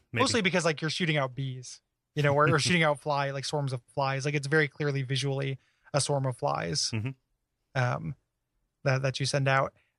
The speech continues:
Speaker 2: The, um, so there's an ambush here when you get that Executioner Greatsword, which is a really great moment, uh, when you look around and,
Speaker 1: <laughs>
Speaker 2: like, a thousand corpses have risen.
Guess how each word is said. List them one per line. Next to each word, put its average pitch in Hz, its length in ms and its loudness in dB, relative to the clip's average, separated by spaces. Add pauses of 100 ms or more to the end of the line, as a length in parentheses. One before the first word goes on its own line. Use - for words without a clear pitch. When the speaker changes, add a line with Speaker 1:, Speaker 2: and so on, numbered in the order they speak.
Speaker 2:
The, 185 220 4
um, 165 420 0 (220)
so 208 100 0
there's 196 160 2
an 208 80 2
ambush 202 380 2
here 208 160 2
when 190 120 0
you 160 60 0
get 156 120 0
that 156 120 2
Executioner 147 440 -4
Greatsword, 143 340 0
which 135 140 -6
is 139 100 0
a 139 60 0
really 151 200 2
great 143 200 0
moment, 131 320 -2 (240)
uh, 156 100 6
when 139 100 6
you 147 60 6
look 139 120 2
around 139 440 4
and, 135 100 -4
Speaker 1:
<laughs> - 0 -
Speaker 2:
like, 135 140 -2
a 139 60 -2
thousand 135 320 0
corpses 135 360 -4
have 123 160 -4
risen. 135 360 0